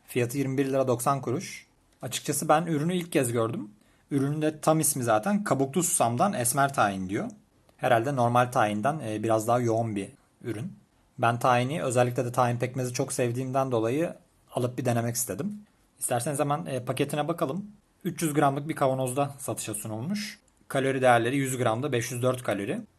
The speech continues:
E, şurada tarif etmeye çalışmışlar. "Kabuklu susamdan tahin, susamın kabukları alınmadan kavrularak değirmenlerde ezilip akabilir krema haline getirilmiş halidir." diyor. E, şuraya da, e, tahinin faydalarını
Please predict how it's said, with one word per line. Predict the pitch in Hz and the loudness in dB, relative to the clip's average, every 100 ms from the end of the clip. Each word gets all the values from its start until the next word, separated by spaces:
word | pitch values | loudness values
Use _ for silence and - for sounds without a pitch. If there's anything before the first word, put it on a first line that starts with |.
| - | -14
E, | 113 | -12
şurada | - 151 139 143 | -8 -4 -4 4
tarif | 139 131 147 | 6 6 4
etmeye | - 147 | -2 -4
çalışmışlar. | 143 139 139 165 - 160 170 | -2 -2 -2 -6 -2 -4 0
"Kabuklu | 139 131 135 | -2 -2 -4
susamdan | 160 - 131 127 127 | -2 2 2 2 0
tahin, | 123 131 156 | 2 2 0
susamın | 170 - 139 143 | -2 -2 0 0
kabukları | 147 131 127 139 139 | -2 -4 -2 2 2
alınmadan | 147 147 120 165 208 | 2 0 0 0 2
kavrularak | 131 123 131 135 165 175 | 6 6 4 2 2 0
değirmenlerde | 123 123 127 123 123 123 139 | 0 2 2 4 4 2 0
ezilip | 117 123 - | -4 -6 -8
akabilir | 139 127 123 131 | -6 -2 -2 -2
krema | - 127 127 | -2 -2 2
haline | 123 113 131 | 2 2 0
getirilmiş | 123 120 117 - 143 | -4 -4 -6 -4 2
halidir." | 117 120 101 92 | 4 2 -2 -6
diyor. | 98 180 - _ _ _ | -6 -8 -10 _ _ _
E, | 104 101 | -14 -12
şuraya | - 131 123 | -4 0 2
da, | 123 - 123 | 0 0 -6
e, | 113 | -6
tahinin | - 120 117 120 | 0 2 2 -2
faydalarını | 131 - - 123 113 117 117 117 120 | -6 -8 -2 0 0 0 -2 -4 -8